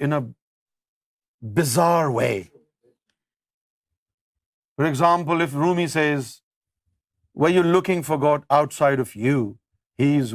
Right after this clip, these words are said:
within you." They take a wrong meaning of this. They think, "I have Lord in me." Now, the thing is how to present the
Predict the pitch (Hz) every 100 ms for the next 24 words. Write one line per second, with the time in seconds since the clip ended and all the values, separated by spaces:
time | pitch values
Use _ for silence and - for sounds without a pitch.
0 | 127 135 135 117 107 98 - _ _ _
1 | _ _ _ _ - 113 151 151 139 139
2 | - _ _ 147 139 135 120 139 147 123
3 | 123 135 120 110 101 95 - _ _ _
4 | _ - 127 147 139 131 135 139 135 120
5 | 127 131 - _ _ _ 113 131 139 127
6 | 113 104 95 - _ _ 151 _ 185 180
7 | 156 147 _ _ _ _ _ _ _ _
8 | _ _ _ _ _ _ _ _ _ -
9 | 147 165 190 240 220 175 175 202 220 233
10 | - - 202 202 196 185 - _ _ _
11 | _ _ _ _ _ _ - 156 139 175
12 | 165 117 120 _ _ _ _ _ _ _
13 | _ _ _ _ _ _ _ _ _ _
14 | _ _ _ 117 113